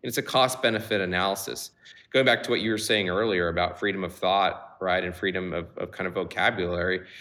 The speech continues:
um, one of the things about freedom is that people can do things that are not in society's interest, and it might n-, might be readily apparent, or it might be apparent, you know, down the line. My thought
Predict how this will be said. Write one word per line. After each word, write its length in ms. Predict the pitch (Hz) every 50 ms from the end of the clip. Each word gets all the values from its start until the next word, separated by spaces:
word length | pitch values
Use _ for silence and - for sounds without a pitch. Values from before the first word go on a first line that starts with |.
| - - - - _ - -
um, 420 | - 104 101 98 95 90 - - - -
one 200 | 110 107 107 107
of 60 | 110
the 60 | 113 -
things 240 | - 117 117 107
about 240 | 110 104 98 - -
freedom 260 | - 120 135 127 104
is 80 | 95 85
that 140 | 87 85 -
people 240 | 104 95 - 90 90
can 200 | - 95 90 85
do 220 | 92 92 98 107
things 460 | 101 - 95 95 95 95 92 - -
that 380 | - 90 87 87 85 - - - -
are 320 | 87 85 85 87 85 87
not 300 | 87 92 101 147 - -
in 80 | 92 85
society's 640 | - - 82 - 90 80 80 76 - - 82 -
interest, 380 | 87 85 82 - - 82 - -
and 220 | 87 87 80 - - -
it 320 | 92 90 87 - - -
might 300 | - 90 87 92 98 -
n-, 160 | 92 104 - - -
might 180 | 107 110 107
be 80 | - 98
readily 360 | 95 95 - 127 139 143 139
apparent, 380 | 131 135 - 143 139 143 131 -
or 140 | 104 104 101
it 60 | -
might 260 | 101 101 101 - -
be 120 | 101 98
apparent, 400 | 92 92 - 95 98 101 95 - - - -
you 80 | 87
know, 180 | 90 87 87 87 - - _ _ _ _ -
down 240 | - 98 92 95 92
the 80 | 90 87
line. 340 | 90 95 107 101 92 87 - - - - - - - - _ _ _ - _ _
My 380 | - 117 117 110 113 127 151
thought 480 | 156 - 147 131 113 110 87 - -